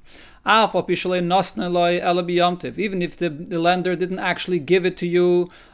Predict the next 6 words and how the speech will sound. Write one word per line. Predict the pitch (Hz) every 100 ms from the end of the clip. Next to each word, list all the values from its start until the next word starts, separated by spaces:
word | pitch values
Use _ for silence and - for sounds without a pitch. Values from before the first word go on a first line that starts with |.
| -
until | 147 - 185
Yontif | 175 175 180 190 180
itself, | 180 - 180 175 -
Harehu | 156 139 143 143 220 208
keraglei | 202 151 202 214 190 190
hashoyel. | 165 - 135 120